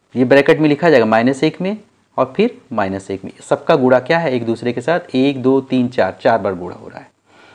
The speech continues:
अब ध्यान से देखिए, यहाँ पे ऋणात्मक एक, दो, तीन, चार, जब ऋणात्मक क्या है, गुणा जो है सम बार आए तो चार बार आ रहा है, तो क्या मिलता है हमको, धनात्मक, तो यानी माइनस दो की घात एक हो जाएगी,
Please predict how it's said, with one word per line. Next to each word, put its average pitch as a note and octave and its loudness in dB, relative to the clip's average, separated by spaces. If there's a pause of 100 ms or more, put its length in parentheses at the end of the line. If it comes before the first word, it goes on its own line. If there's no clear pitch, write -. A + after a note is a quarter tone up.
(140)
अब C3 0 (160)
ध्यान C3+ 4
से C#3 0
देखिए, G#2+ -2 (1040)
यहाँ C3 2
पे D3+ 4
ऋणात्मक C3 4
एक, B2+ 2
दो, C#3+ 4 (100)
तीन, C3 2
चार, G2+ 4
जब D#3+ 2
ऋणात्मक B2 2
क्या F3 4
है, A2 2
गुणा C3 6
जो D3 2
है D3 2
सम D#3 2
बार G#2 4
आए F#2+ -4 (260)
तो B2+ -12
चार D3 4
बार D#3+ 6
आ E3 8
रहा D#3+ 4
है, D#3+ 4
तो D#3 -2
क्या F3+ 4
मिलता C3+ 0
है G2+ 0
हमको, G2+ -2
धनात्मक, G2+ -6 (640)
तो B2 0
यानी B2 4 (320)
माइनस B2 2
दो C#3 4
की C#3 -2
घात A#2 2 (560)
एक E3 2
हो G#2+ 0
जाएगी, F#2 -2